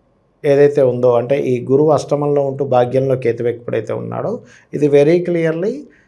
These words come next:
ఈ స్పిరిచువల్ రంగాల్లో ఉండేటువంటి వారికి ధనయోగం ఇస్తుంది. ఈ పౌరహిత్యము, లేనట్లయితే ఇట్లాంటివి, tours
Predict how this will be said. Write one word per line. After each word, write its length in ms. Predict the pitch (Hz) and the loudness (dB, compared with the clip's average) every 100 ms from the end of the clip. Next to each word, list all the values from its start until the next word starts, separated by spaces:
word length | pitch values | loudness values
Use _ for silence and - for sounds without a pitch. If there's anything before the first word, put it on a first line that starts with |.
| _ - | _ -8
ఈ 100 | 151 | -6
స్పిరిచువల్ 500 | - 165 160 180 165 | -2 -4 -2 -2 0
రంగాల్లో 460 | 156 151 151 151 | -2 0 0 0
ఉండేటువంటి 520 | 147 143 143 139 135 | -2 -4 -4 -4 -4
వారికి 240 | 139 147 160 | -2 -2 -2
ధనయోగం 440 | 139 139 143 131 | -4 -2 -4 -4
ఇస్తుంది. 240 | 117 - 120 | -8 -10 -10
ఈ 80 | |
పౌరహిత్యము, 720 | 120 131 135 131 135 127 127 | -2 0 0 -2 -4 -6 -4
లేనట్లయితే 480 | 123 123 117 - 120 | -6 -6 -6 -8 -8
ఇట్లాంటివి, 420 | - 135 123 120 | -8 -6 -6 -6
tours 300 | 113 143 139 | -6 -6 -4